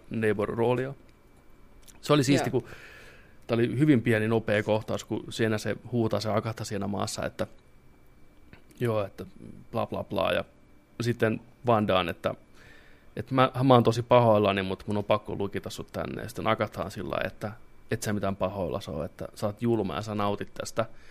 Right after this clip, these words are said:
Speaker 1: Niin Vandalla tulee pieni hymy siinä. Se vaan niinku hymyilee vähän sillä ilkeästi. Se oli
Speaker 2: Joo.
Speaker 1: niinku, okei, ehkä se taas osuu ihan oikeeseen, ehkä se vähän nauttii tästä.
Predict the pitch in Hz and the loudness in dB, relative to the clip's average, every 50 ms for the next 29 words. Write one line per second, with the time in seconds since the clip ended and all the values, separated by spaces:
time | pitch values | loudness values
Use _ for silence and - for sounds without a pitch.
0 | - - - - - - - - 110 110 107 104 101 - - - - - - - | -20 -20 -20 -18 -12 -10 -6 -4 -2 0 0 0 0 -2 -4 -12 -16 -16 -18 -8
1 | - - 147 147 135 123 110 107 - 123 117 113 131 139 131 127 123 156 180 143 | -2 2 4 4 6 6 4 4 4 2 2 4 6 6 6 4 4 4 4 4
2 | 110 92 - - - 87 85 85 - - - - - - 131 113 107 113 123 127 | 2 0 -2 -4 -6 -6 -6 -6 -8 -12 -16 -10 -2 2 4 6 6 6 4 2
3 | 139 139 175 190 156 123 107 101 95 92 92 104 104 107 107 104 95 101 107 101 | 2 4 4 6 6 6 6 6 6 4 4 2 0 -4 -4 -4 -2 0 2 2
4 | 98 90 95 - 156 151 - 127 131 131 - - 165 160 165 165 - - 165 160 | 0 0 -2 -6 -6 -6 -2 -2 -2 -2 -2 -4 -4 -4 -4 -4 -6 -8 -10 -8
5 | - 220 254 240 185 - - - - - - - - - 156 156 - 185 180 196 | -4 -4 -2 0 -2 -2 -4 -6 -20 -20 -18 -16 -14 -10 -10 -8 -8 -6 -6 -6
6 | 180 - - - - - - - - - - - - 190 185 180 170 - - - | -6 -8 -10 -16 -18 -20 -20 -20 -20 -20 -14 -4 0 0 0 0 0 -10 -16 -20
7 | - - - - 190 175 190 180 170 175 180 180 180 185 - - 104 - 101 104 | -20 -10 -4 -2 0 2 4 4 4 4 6 6 4 4 2 0 -4 -4 -4 -4
8 | - 127 123 147 135 139 143 143 151 151 135 110 - - - 65 - - - - | -4 -6 -4 -4 -4 -6 -6 -6 -4 -4 -4 -4 -4 -6 -12 -10 -10 -10 -12 -12
9 | - | -14